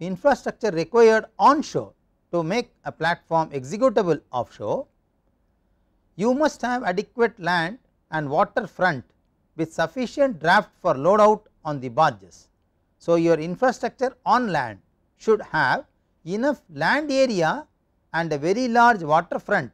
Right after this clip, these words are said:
because whatever you fabricate on the yard should,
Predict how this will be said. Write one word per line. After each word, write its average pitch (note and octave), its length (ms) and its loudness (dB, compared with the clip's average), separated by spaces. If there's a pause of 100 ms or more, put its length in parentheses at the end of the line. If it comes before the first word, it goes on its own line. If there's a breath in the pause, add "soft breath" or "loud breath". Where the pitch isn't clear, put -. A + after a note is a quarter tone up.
(140)
because D3 320 -4
whatever D#3+ 400 2
you A#3 120 -4
fabricate G3+ 680 0
on G#3 220 -2
the G3 80 -2
yard E3 420 2 (400)
should, G#3 320 -2